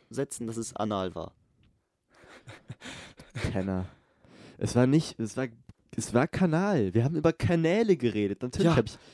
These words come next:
Speaker 1: aber, also du hast w-, bei liebem Gott, da ist kein K gefallen. <laughs>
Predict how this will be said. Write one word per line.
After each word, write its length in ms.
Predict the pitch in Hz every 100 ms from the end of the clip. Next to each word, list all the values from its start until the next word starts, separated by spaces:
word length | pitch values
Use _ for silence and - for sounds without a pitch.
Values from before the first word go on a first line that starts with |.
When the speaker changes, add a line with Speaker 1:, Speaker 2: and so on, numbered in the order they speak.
| - _ -
Speaker 1:
aber, 260 | 123 139 123 - -
also 200 | 135 131
du 200 | 127 135
hast 280 | 165 - - _
w-, 220 | 123 127 135
bei 140 | 127
liebem 380 | 117 131 175 175
Gott, 260 | 123 123 - -
da 80 |
ist 320 | - 120 - -
kein 340 | 123 117 120
K 240 | 156 151
gefallen. 520 | 127 98 95 92 90 - _ _ _ - - -
<laughs> 120 | -